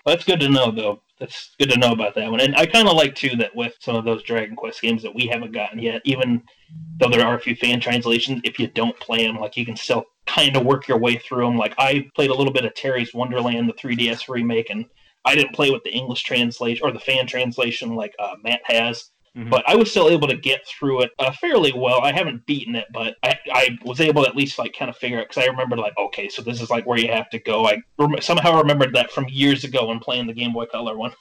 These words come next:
Speaker 1: <laughs>
Speaker 2: Oh, no, I, I felt that, too, when I played through it, uh, a year ago last spring. I was like, "Man, this is really, oh, I, I remember where this was."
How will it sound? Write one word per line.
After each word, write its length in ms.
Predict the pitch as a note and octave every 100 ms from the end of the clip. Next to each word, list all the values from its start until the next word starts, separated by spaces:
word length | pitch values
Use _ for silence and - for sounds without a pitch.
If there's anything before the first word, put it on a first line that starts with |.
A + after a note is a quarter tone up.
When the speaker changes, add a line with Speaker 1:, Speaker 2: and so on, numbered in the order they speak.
| - - - -
Speaker 1:
<laughs> 60 | - - - - -
Speaker 2:
Oh, 140 | D#3+
no, 160 | G3 E3+
I, 360 | D#3 D3+ D#3+ D3
I 40 |
felt 240 | E3+ G#3
that, 180 | D3+ B2
too, 200 | - D#3+
when 100 | A#2
I 80 | A#2+
played 300 | B2+ C3+ A#2
through 240 | B2+ A#2+
it, 100 | A#2+
uh, 240 | G#2+ G#2+ G2+ - -
a 60 |
year 220 | G#2+ A2+
ago 220 | G#2+ G#2+ G2 _
last 240 | A#2 G#2+ A2
spring. 360 | - A#2+ A#2
I 60 | F#2+
was 160 | G2 -
like, 160 | F#2+
"Man, 140 | A#2 G#2
this 160 | G#2
is 100 | A2
really, 300 | G#2 F#2+ F#2+ -
oh, 240 | B2+ F#2
I, 320 | G2+ G#2+ G2+ A#2
I 60 |
remember 360 | C#3 D3 G#2 F#2+
where 120 | F#2
this 180 | F#2 -
was." 400 | F#2 F#2+ B2 -